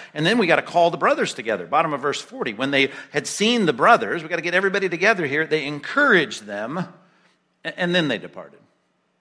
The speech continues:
I just think there's something there for us to observe. But before we get to those observations, let's look at verses thirty-five and thirty-six, remembering all that we're informed about this whole thing. Let them go and just make some, some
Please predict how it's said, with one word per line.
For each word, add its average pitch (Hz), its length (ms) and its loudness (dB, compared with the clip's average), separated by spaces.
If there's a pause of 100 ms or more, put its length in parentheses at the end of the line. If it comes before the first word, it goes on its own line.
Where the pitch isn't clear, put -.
(140)
I 117 100 -10
just 107 180 -18
think 95 140 -20
there's 90 160 -20
something 92 320 -20
there 95 160 -8
for 82 180 -18
us 85 180 -20
to 98 120 -20
observe. 82 400 -20
But - 100 -20
before 175 220 -16
we 196 100 0
get 151 100 -6
to 127 60 -10
those 113 240 -4
observations, 92 640 -10
let's 196 140 -20
look 208 100 -10
at 160 60 -10
verses 139 260 -10
thirty-five 143 540 -2
and 123 80 -8
thirty-six, 139 500 -4
remembering 131 480 -2
all 175 220 4
that 214 100 2
we're 180 200 -4
informed 147 680 2 (300)
about 156 340 4
this 156 180 -4
whole 175 220 0
thing. 170 300 0
Let 165 300 4
them 147 240 0
go 147 600 2 (260)
and 175 120 -6
just 185 160 0 (200)
make 190 280 2
some, 185 340 0 (300)
some 160 260 -4